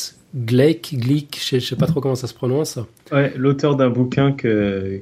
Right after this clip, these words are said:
Speaker 2: que je suis en train de lire, euh, sur la théorie de l'information, qui s'appelle, euh, je vais bien sûr pas m'en souvenir, Information, une théorie, euh, et je sais plus quoi. En plus, je comprends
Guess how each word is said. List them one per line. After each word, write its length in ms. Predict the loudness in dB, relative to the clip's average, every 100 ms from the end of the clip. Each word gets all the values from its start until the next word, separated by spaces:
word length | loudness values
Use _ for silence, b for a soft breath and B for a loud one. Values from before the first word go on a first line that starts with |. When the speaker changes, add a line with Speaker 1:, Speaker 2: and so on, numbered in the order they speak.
| -6
Speaker 2:
que 140 | -6
je 120 | -4
suis 240 | -4 0 0
en 100 | 0
train 180 | 0
de 80 | 0
lire, 300 | 0 0 0
euh, 220 | -2 -4
sur 240 | -6 -4 -2
la 120 | -2
théorie 320 | 0 2 2
de 40 | 2
l'information, 800 | 0 0 0 -2 -2 0 0 -2
qui 140 | -4 -6
s'appelle, 640 | -6 -8 -2 0 2 0
euh, 80 | -2 -4
je 120 | -8 -8
vais 160 | -10 -10
bien 120 | -10
sûr 180 | -8 -8
pas 160 | -4 -4
m'en 100 | -4
souvenir, 400 | -4 0 2 2 B B B B B -6
Information, 920 | -4 -2 -2 -2 -2 -2 -2 0 0
une 180 | -2 -4
théorie, 760 | -4 -2 0 0 0 0 0 0
euh, 260 | 0 0
et 40 | -2
je 120 | -4
sais 160 | -6 -8
plus 160 | -8
quoi. 220 | -8 -8 -8 -12 -16 -14 -12
En 40 | -12
plus, 140 | -12 -8
je 60 | -6
comprends 240 | -6 -8